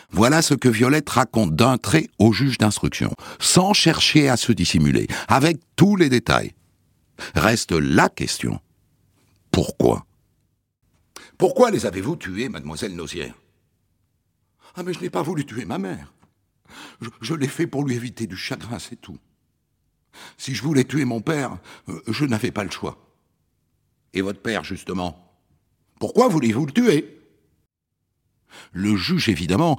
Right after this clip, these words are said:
cherche à lui faire répéter ce qu'elle a déjà dit au commissaire. Ah, mais je l'ai dit au commissaire.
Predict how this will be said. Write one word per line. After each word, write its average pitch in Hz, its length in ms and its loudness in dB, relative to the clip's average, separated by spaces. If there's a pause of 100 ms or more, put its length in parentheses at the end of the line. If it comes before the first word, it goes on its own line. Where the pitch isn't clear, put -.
(160)
cherche 143 380 0
à 101 40 4
lui 87 140 2
faire 98 220 0
répéter 92 500 2 (200)
ce - 120 -4
qu'elle 101 240 2
a 156 60 4
déjà 104 280 2
dit 156 240 2 (140)
au 107 120 4
commissaire. 110 680 2 (840)
Ah, 151 80 -4
mais 160 100 -2
je 143 100 -8
l'ai 180 80 0
dit 170 160 -2
au 135 60 -4
commissaire. 135 600 -6